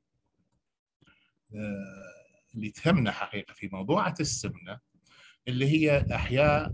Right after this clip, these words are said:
الموجودة في ال-، القناة الهضمية وفي الأمعاء اللي احنا نسميها gut microbiome أو microbiota.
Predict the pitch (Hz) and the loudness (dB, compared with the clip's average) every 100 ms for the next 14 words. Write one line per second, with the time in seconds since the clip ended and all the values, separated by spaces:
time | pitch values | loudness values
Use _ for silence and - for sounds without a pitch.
0 | - 117 110 107 104 131 120 117 113 - | 4 4 4 -4 -4 -2 2 2 0 -6
1 | 120 120 117 117 - 110 104 101 98 101 | -6 -4 -6 -8 -16 -16 -14 -12 -12 -10
2 | 98 98 95 95 92 - - - - - | -10 -10 -12 -16 -20 -16 -6 2 2 2
3 | 110 123 120 127 92 101 107 120 120 120 | 0 -4 -2 0 0 0 0 -2 -2 -4
4 | 113 98 120 110 107 90 - _ _ _ | -6 -8 -10 -10 -8 -8 -10 _ _ _
5 | 147 160 131 127 - 117 113 107 107 160 | -6 -6 -4 -8 -8 -8 -6 -2 4 4
6 | - - _ _ 123 127 127 127 120 113 | 2 -6 _ _ -4 -2 -2 -2 -2 -2
7 | 101 104 101 - 104 104 131 - 156 123 | -6 -10 -10 -10 -8 -6 -6 -4 -2 -2
8 | 76 - | -4 -12